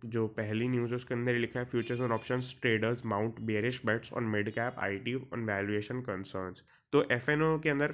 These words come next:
futures and options होता है, एफ़ एन ओ का मीनिंग। तो बो-, अगर आपको पता है futures and options क्या होता है, तो मैं बहुत ही, मतलब, वो करूँगा कि आप स्किप कर सकते हैं थोड़ा सा आगे, but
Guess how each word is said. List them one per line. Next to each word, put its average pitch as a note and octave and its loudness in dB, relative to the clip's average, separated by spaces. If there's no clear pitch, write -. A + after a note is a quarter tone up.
futures C3 2
and C3+ 4
options A#2+ -2
होता A2 -4
है, A2+ -2
एफ़ G#2+ -6
एन A2 0
ओ A2 -2
का A2+ -2
मीनिंग। G#2 -2
तो C#3+ 4
बो-, A#2+ 0
अगर C3 2
आपको C#3 -2
पता C3 2
है D3 4
futures C3 0
and C3 2
options C3 -6
क्या C3 0
होता A2 0
है, A#2+ 0
तो B2+ -4
मैं B2 -2
बहुत G2+ -2
ही, B2+ -4
मतलब, G#2 -4
वो A2 0
करूँगा A2+ 0
कि C#3+ -2
आप C#3+ -4
स्किप C3 -6
कर A#2 -2
सकते A2+ -8
हैं A2 -6
थोड़ा G2+ -2
सा G#2 -8
आगे, A2 -6
but A#2+ 0